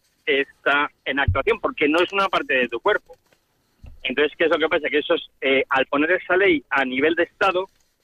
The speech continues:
¿qué es lo que ocurre? Que alguien que quiera abortar en el estado, por ejemplo, en Alabama, eh, se lo impiden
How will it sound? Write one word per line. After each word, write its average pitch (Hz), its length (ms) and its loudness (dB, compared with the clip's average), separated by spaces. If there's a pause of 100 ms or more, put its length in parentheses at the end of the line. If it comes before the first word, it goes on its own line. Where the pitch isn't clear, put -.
(180)
¿qué 160 80 -8
es 156 60 2
lo 170 100 2
que 165 60 0
ocurre? 165 380 0 (500)
Que 120 540 2 (160)
alguien 160 300 0
que 156 100 -6
quiera 165 220 2
abortar 180 440 0 (640)
en 131 200 -4
el 120 120 -4
estado, 143 320 -2
por 131 100 -10
ejemplo, 151 220 -2
en 156 60 0
Alabama, 185 400 0 (1000)
eh, 120 680 2 (840)
se 160 100 2
lo 139 80 2
impiden 185 600 0